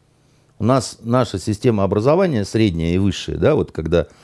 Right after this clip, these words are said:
к моменту, когда начал разваливаться Советский Союз, была намного лучше эта система, я вам абсолютно точно говорю. И я не согласен с тем, что, м, гуманитар, э, так сказать, э, должен быть совершенно сепарирован от,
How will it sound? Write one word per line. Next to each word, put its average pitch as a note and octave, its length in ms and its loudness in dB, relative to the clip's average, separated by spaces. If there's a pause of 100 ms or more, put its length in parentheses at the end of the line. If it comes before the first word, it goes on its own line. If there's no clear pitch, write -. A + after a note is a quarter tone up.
(300)
к - 80 -8
моменту, G#2 400 2
когда F2 260 0
начал F2 320 0
разваливаться E2+ 680 -2
Советский F#2+ 340 -2
Союз, C#3+ 340 -2
была A2 200 -2
намного B2 340 -2
лучше C3 380 -2
эта - 180 -10
система, E2+ 460 -4
я E2+ 80 2
вам F2+ 160 -2 (340)
абсолютно G#2+ 600 0
точно E2+ 320 -2
говорю. F2 300 2
И G#2+ 120 -2
я C#3 160 4
не F3 220 -2
согласен C#3 540 0
с - 100 -12
тем, G3+ 280 0 (720)
что, B2 720 2
м, G2+ 680 -4
гуманитар, C3 680 0 (360)
э, A2 180 -10
так G2+ 120 0
сказать, G2+ 520 0
э, F#2 580 4
должен G#2+ 540 0
быть A2+ 220 0
совершенно G2 560 0
сепарирован G2+ 720 0 (280)
от, F#2+ 220 0